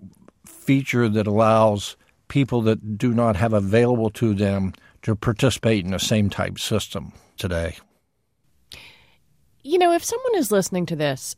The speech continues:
Speaker 2: and they are overwhelmed by the jargon, they don't know what a target fund is, they don't know what a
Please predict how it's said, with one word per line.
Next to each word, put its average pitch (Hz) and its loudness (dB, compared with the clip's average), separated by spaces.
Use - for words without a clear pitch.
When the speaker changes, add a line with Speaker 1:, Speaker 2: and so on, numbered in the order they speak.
Speaker 2:
and 190 0
they 208 2
are 170 0
overwhelmed 208 2
by 170 0
the 165 -2
jargon, 156 -4
they 180 -2
don't 240 2
know 208 2
what 196 2
a 180 4
target 175 -4
fund 170 0
is, 160 2
they 202 -8
don't 208 0
know 190 2
what 170 0
a 156 0